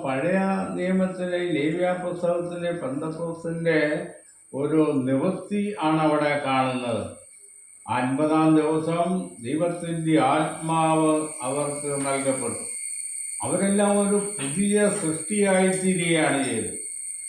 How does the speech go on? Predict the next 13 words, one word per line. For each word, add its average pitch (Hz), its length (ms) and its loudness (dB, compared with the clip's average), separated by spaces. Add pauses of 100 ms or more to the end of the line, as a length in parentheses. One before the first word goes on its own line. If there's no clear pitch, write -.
(220)
അതിനെക്കുറിച്ചാണ് 160 880 0 (140)
ലേവ്യ 160 340 2 (100)
പുസ്തകത്തിൽ 160 580 -2 (180)
പറഞ്ഞിരിക്കുന്നത്, 156 880 0 (1160)
ഈ 131 40 -4 (320)
പുതിയ 185 500 2 (380)
ധാന്യം 202 640 4
കൊണ്ട് 196 380 2 (920)
ഒരു 170 180 0 (180)
ഭോജനയാഗം 190 1160 4
അർപ്പിക്കണം. 170 800 0 (340)
കണ്ടോ, 127 300 -8 (920)
പുതിയ 143 300 -2